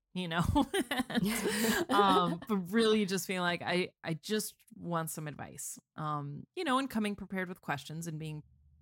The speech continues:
Speaker 1: professional about it and not being overwhelming. And then being able to follow up kind of
Speaker 2: <laughs>
Speaker 1: every, every, like, six months, you know, and just send an email and just say, like, "Hey, this is where I'm at in my career.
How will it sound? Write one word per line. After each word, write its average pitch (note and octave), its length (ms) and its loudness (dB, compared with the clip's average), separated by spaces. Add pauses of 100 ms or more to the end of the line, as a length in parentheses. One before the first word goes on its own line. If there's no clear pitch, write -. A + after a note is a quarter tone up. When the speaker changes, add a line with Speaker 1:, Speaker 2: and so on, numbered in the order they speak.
Speaker 1:
professional E3 500 -2
about D3 300 -4
it F3+ 120 -4
and E3 140 -6
not D3 240 -10
being D#3 200 -6
overwhelming. D#3 640 -6 (420)
And C4 120 0
then C4+ 140 2
being B3 200 0
able A3+ 200 0
to A3 100 -2
follow F#3+ 340 4
up F#3 240 2
kind F3 160 4
of E3+ 100 2
Speaker 2:
<laughs> F3 160 -2
Speaker 1:
every, F3 580 0
every, B3 240 0
like, G#3 200 2
six - 300 -8
months, C3+ 500 -8
you F3 140 0
know, E3 200 0
and D#3+ 140 -4
just D#3+ 220 -8
send D#3+ 180 -4
an D#3 100 -6
email D3 340 -6
and D3+ 140 -10
just D#3+ 180 -10
say, D#3 140 -8
like, E3+ 140 -4 (340)
"Hey, F4+ 160 -2
this C4 160 -2
is B3+ 80 -4
where B3+ 140 4
I'm A#3 100 2
at G#3 100 2
in G#3 60 0
my F#3+ 140 -2
career. F#3+ 500 2